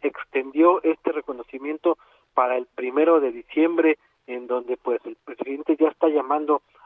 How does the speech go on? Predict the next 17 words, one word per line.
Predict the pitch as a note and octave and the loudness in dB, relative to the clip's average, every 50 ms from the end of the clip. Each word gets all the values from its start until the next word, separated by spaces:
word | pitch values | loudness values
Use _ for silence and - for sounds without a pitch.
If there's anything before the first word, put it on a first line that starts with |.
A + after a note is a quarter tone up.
| _ - | _ -4
a | - - | -2 -2
que | - - - - - _ _ _ _ | -2 -4 -8 -8 -8 _ _ _ _
llenen | - D#3 D#3+ D#3 D#3 D3+ C#3+ | 2 2 2 2 0 -2 0
la | B2+ A#2+ | -2 -2
plaza | - - C#3 D3+ D3+ - - D#3 C#3 - _ _ _ _ _ _ _ _ - | -2 0 0 0 0 0 -2 -4 -4 -6 _ _ _ _ _ _ _ _ -2
de | B2 B2+ B2+ B2 B2 B2 A#2+ A#2+ A#2+ | 0 0 2 0 -2 -4 -8 -10 -6
la, | B2 B2+ B2+ B2+ B2+ B2+ B2+ B2 B2 B2+ B2+ A#2+ | -2 0 2 2 2 0 0 0 -2 -4 -6 -8
de, | - B2+ | -12 -14
pues, | _ - - - | _ -10 -6 -6
esta | D#3 - - - | -2 0 0 0
plancha | - - D3 D3+ - - D#3+ | 2 2 0 0 0 -4 -8
capitalina, | - - G2+ - B2+ - - B2+ B2+ D3 D#3 E3+ F#3+ G3 - _ - - - _ _ _ - | -6 -6 -10 -10 -8 -8 -8 -6 -6 -8 -8 -6 -6 -6 -6 _ -20 -20 -20 _ _ _ -12
donde | - C3 C3 B2+ B2 | -10 -10 -8 -8 -6
se | - C#3 | -4 -2
dará | C3 C3 C#3 D3+ | 0 2 4 4
un | E3 E3+ E3+ | 4 2 0
informe, | D3+ - - E3+ F3 F3+ F3+ F3 D#3+ | -2 2 4 4 4 4 2 -2 -2